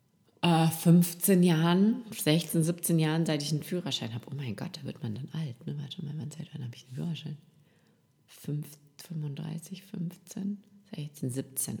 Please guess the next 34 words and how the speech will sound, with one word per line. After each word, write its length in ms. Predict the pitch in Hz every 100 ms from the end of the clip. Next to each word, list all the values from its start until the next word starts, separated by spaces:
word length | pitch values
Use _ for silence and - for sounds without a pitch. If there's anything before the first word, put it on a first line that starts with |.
| -
Oh 140 | 123
fuck, 320 | - - - - - -
äh, 80 |
Entschuldigung, 400 | 113 - 107 98 - -
darf 100 | 107
man 80 | 101
nicht 100 | -
sagen. 140 | 110
Ähm, 140 | - 113 -
entschuldigt 460 | - 120 113 107 -
bitte. 240 | - 208 214 - - -
Okay, 260 | 156 156 - - - - -
also, 220 | 139 - - - - - - - - - -
ja, 260 | 147 185 - -
das 160 | 147
heißt, 240 | 165 160 -
ich 140 | 151
kann 180 | - 156
mir 80 | 160
die 140 | 185
Geschichte 420 | 226 262 131 - 117
erzählen. 300 | - - -
Ja, 140 | 143
ich 100 | 151
kann 160 | - 143
mir 60 |
erzählen, 380 | 135 - 139 127
oh, 100 | 143
früher 220 | 135 151 143
bin 140 | 139
ich 100 | 135
zwischen 280 | - 123 135
München 400 | 139 143 - 127
und, 220 | 123 117